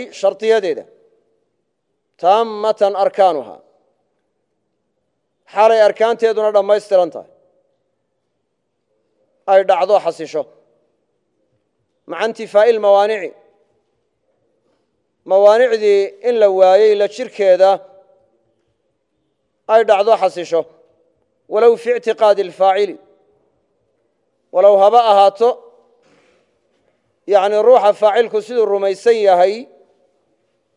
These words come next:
inay u dhacday shuruuddeed iyadoo dhammaystiran oo arkaanteedii dhan tahay oo mawaanicdu wada maqan tahay, walow sidaaba ha ahaatee. Wa kadhalika albaycu.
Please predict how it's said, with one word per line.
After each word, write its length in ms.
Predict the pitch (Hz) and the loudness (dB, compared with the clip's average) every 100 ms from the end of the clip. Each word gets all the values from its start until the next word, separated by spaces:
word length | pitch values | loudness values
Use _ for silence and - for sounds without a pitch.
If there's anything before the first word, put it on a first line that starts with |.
| _ _ _ _ | _ _ _ _
inay 220 | 233 214 | -2 0
u 140 | 220 269 | 0 0
dhacday 440 | 240 190 196 214 262 262 | 0 2 2 2 -2 -10
shuruuddeed 560 | - 208 240 220 220 208 | -10 -6 -6 -2 -2 -2
iyadoo 260 | 220 208 | -2 -2
dhammaystiran 720 | 196 180 196 202 - 175 170 196 - _ _ _ _ _ _ _ _ _ _ _ _ _ _ _ _ _ _ - | -4 -4 -4 -6 -6 -4 -2 -4 -10 _ _ _ _ _ _ _ _ _ _ _ _ _ _ _ _ _ _ -4
oo 60 | |
arkaanteedii 720 | 190 190 214 240 220 214 196 | -2 0 0 0 -2 -4 -2
dhan 160 | 202 208 | -2 0
tahay 320 | 208 180 185 202 - _ | 0 0 0 -4 -16 _
oo 100 | 196 | -6
mawaanicdu 560 | 196 196 202 233 214 202 | -2 0 2 0 -4 -2
wada 160 | 196 | -2
maqan 320 | 190 190 208 208 | -2 -2 -4 -2
tahay, 440 | 190 175 185 185 - | 0 2 0 -4 -12
walow 220 | - 226 214 | -6 -2 -2
sidaaba 360 | 226 233 196 | -2 0 0
ha 100 | 180 170 | 2 0
ahaatee. 320 | 139 - 95 _ _ _ _ _ _ _ _ _ _ _ _ _ _ _ _ _ _ _ _ _ _ _ - | -4 -10 -16 _ _ _ _ _ _ _ _ _ _ _ _ _ _ _ _ _ _ _ _ _ _ _ -8
Wa 120 | - | -2
kadhalika 460 | 247 277 302 269 262 | 2 4 4 2 -2
albaycu. 520 | 240 240 196 190 | 0 0 0 -4